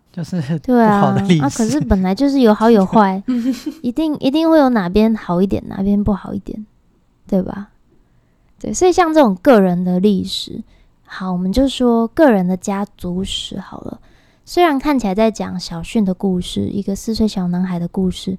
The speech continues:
Speaker 2: 可是其实他是默默地带到了，呃，透过那个画面场景，我们会看到以前的建筑，我们会看到以前的，呃，战争，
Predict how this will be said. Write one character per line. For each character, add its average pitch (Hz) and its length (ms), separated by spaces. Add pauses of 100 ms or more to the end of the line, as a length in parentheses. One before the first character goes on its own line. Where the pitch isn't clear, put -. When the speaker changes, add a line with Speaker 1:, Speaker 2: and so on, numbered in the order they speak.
(400)
Speaker 2:
可 - 120
是 302 100
其 - 180
实 240 140
他 254 260
是 247 120
默 247 200
默 226 220
地 185 140
带 208 260
到 196 240
了， 226 260 (720)
呃， 208 180
透 370 180
过 349 140
那 311 80
个 262 100
画 269 140
面 240 160
场 190 200
景， 190 160
我 170 60
们 170 80
会 190 100
看 202 220
到 196 140
以 180 60
前 170 200
的 165 80
建 170 300
筑， - 340 (480)
我 208 100
们 185 100
会 196 100
看 202 200
到 190 260
以 190 120
前 202 320
的， 55 280 (540)
呃， 180 680 (320)
战 180 320
争， 170 400